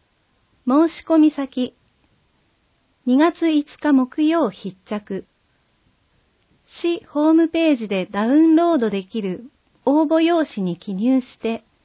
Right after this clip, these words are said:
持参、または郵送で。郵便番号、二七一の八五八八。松戸市役所、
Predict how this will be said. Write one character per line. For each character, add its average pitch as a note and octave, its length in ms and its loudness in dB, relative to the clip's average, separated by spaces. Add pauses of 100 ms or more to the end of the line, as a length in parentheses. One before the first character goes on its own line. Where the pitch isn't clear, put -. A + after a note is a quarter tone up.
(200)
持 G#3 100 -8
参、 C4+ 380 -2 (360)
ま A#3 140 -6
た D4+ 180 -2
は G#3 300 -4
郵 B3+ 220 -6 (100)
送 A#3 220 -2
で。 G#3+ 240 -6 (1600)
郵 D#4+ 240 2
便 D#4 300 6
番 D4 300 2
号、 F3 340 -6 (800)
二 D#4 400 4
七 C#4+ 460 2
一 B3 480 -8
の F3+ 260 -6 (800)
八 C#4+ 440 -6
五 D4+ 400 0
八 B3+ 360 -6
八。 B3 460 -10 (1300)
松 A#3 280 -4
戸 D#4+ 140 -2
市 D4+ 180 -4
役 D#4+ 220 -2
所、 F#3 320 -8